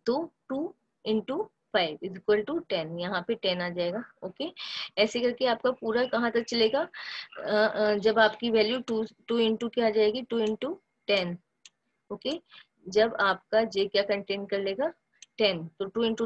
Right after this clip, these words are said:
ten is equal to twenty, यहाँ पे आपका आ जाएगा ट्वेंटी, ओके। और जैसे ही यहाँ पे वैल्यू हो जाएगी टेन, तो क्या होगा? इनर लूप फिनिश हो जाएगा, ओके। और कंट्रोल कहाँ चला जाएगा? आउटर लूप के पास। अब I क्या assign करेगा? थ्री, ओके, थ्री assign करेगा,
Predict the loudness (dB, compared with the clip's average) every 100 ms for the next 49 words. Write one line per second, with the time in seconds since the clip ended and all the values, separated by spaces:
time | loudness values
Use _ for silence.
0 | 0 0 0 -2 -2 -4 -4 -4 -4 -4
1 | -2 -2 0 0 0 0 0 0 -2 -2
2 | -2 -4 -4 -6 -8 -12 -18 -14 -10 -6
3 | -4 -6 -8 -14 0 4 6 6 4 -2
4 | 0 -2 0 0 4 2 2 2 4 4
5 | 4 2 4 4 4 4 4 4 -2 0
6 | 4 4 4 2 2 4 4 2 2 0
7 | 2 4 6 6 4 2 -2 _ -20 -10
8 | -6 -2 2 4 4 4 4 4 4 2
9 | 0 2 2 4 6 4 4 2 2 -2
10 | -6 -6 -8 -4 -4 -2 -2 0 2 2
11 | 2 4 4 4 2 2 2 2 2 0
12 | -2 -2 -4 _ _ _ -10 -4 -2 -4
13 | _ -20 _ 0 4 4 4 0 4 6
14 | 6